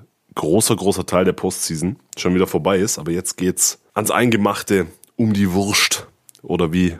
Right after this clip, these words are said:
man auch immer das bezeichnen möchte. Mein Name ist Lorenzo Ligresti. Ich freue mich riesig auf die heutige Folge und ich gehe mal stark von aus, dass das meinem kongenialen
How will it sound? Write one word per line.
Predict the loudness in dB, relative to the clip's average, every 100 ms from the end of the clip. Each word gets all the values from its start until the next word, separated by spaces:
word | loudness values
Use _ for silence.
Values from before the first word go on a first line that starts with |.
| -8
man | -6 -4
auch | -4 -2
immer | 0 0
das | 0 -2
bezeichnen | -2 0 0 0
möchte. | 0 0 -4 -4 -12 -20 -8
Mein | 0 2
Name | 4 4
ist | 2
Lorenzo | 0 0 0 -2
Ligresti. | 0 0 0 -2
Ich | -2
freue | -2 0
mich | 0 -4 -10 -12 -2
riesig | 2 4 2 0 -2
auf | -4 -4
die | -2
heutige | -2 -2 -6
Folge | -4 0 0
und | -2 -4
ich | -8 -8 -12 -4
gehe | 0
mal | 0
stark | 2 0 0
von | 0
aus, | 0 0 -8 _ -12
dass | -8
das | -8 -6
meinem | -2 0 0 -2 -6 -12 _
kongenialen | -2 0 2 2 2 4 2 2 0